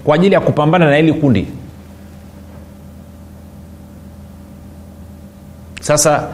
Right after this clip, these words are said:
hili kundi walikuwa wanasema hivi, kwamba Kristo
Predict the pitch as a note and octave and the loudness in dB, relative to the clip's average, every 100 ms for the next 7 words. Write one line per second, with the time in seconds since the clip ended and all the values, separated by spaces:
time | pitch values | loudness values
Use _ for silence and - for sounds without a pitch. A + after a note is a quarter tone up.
0 | - - - F3+ A#3+ A#3 A#3+ G#3 F3+ - | -12 -12 0 4 4 4 4 6 4 4
1 | G3+ D#3+ D3+ F3 A#2+ D3+ A3 - - - | 4 2 2 2 2 0 -2 -8 -16 -20
2 | - - - - - - - - D#3 F3 | -20 -20 -20 -20 -20 -20 -20 0 2 2
3 | E3 - A3+ A#3 - B2+ | 0 0 2 2 0 0